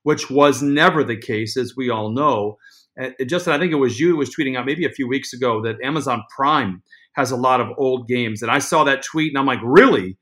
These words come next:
And I went straight there, and it was cool to watch those games, man. Like,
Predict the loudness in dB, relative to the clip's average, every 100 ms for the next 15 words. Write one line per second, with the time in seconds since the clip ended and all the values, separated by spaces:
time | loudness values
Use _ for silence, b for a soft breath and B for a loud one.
0 | _ _ -8 0 0 0 -4 -6 2 2
1 | 2 4 4 4 2 2 2 2 8 8
2 | 8 6 4 4 -2 -2 -2 -2 -4 -4
3 | -4 -2 -2 -4